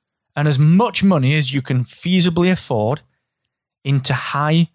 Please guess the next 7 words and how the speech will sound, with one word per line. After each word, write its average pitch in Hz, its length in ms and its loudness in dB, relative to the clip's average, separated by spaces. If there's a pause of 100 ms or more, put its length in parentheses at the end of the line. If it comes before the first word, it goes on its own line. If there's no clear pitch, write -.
(200)
quality 131 640 -4 (300)
design. 101 500 -4 (400)
Everything 180 420 0
from 196 260 2
branding 156 600 -2 (1400)
to 156 100 0
websites, 131 840 -2